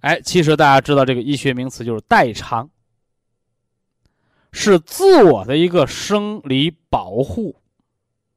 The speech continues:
因为不够用了，是不是啊？谁不知道说一个礼拜上五天班，休两天好啊？为什么人有的休息了还要打第二份工、第三份工啊？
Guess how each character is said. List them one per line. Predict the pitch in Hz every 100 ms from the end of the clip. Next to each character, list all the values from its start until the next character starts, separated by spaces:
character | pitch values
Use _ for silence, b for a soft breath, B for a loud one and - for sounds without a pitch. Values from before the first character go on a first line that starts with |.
| _ _ _ _
因 | 262
为 | 349
不 | 220 277
够 | 339 349
用 | 392 403
了， | 254 147 _ _ _ _ _ _ _ _ _ _ _
是 | _ 220
不 | 214
是 | 190
啊？ | 175 120 _ _ _ _ _
谁 | - 185 277
不 | 302
知 | 269
道 | 262 254 208
说 | 190 208 190 - _ _ _ _ _ _ _
一 | 147 220
个 |
礼 | 220 151
拜 | 156 196
上 | - 226 180
五 | 131
天 | 151 165
班， | 165 165
休 | 147 180
两 | 156 117
天 | 143 147
好 | 110 95
啊？ | 98 _ _ _ _ _ _ _ _ _ -
为 | 285
什 | 262 247
么 | 220
人 | 226
有 | 185 147
的 |
休 | 151 226 240
息 | 143
了 | 139
还 | 151
要 | 202
打 | 135 117
第 | 131 240
二 | 220 165
份 | 170
工、 | 147 156
第 | 190
三 | 156 139
份 | 175 143
工 | 127 120
啊？ | 104